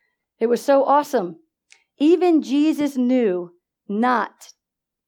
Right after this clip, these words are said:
not to dis-, to, to disrupt time. Put up John chapter seven, two and nine.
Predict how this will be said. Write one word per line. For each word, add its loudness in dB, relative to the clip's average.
not -4
to -14
dis-, -8
to, -6
to -4
disrupt -6
time. -12
Put 2
up 0
John -4
chapter -4
seven, -6
two -6
and -6
nine. -4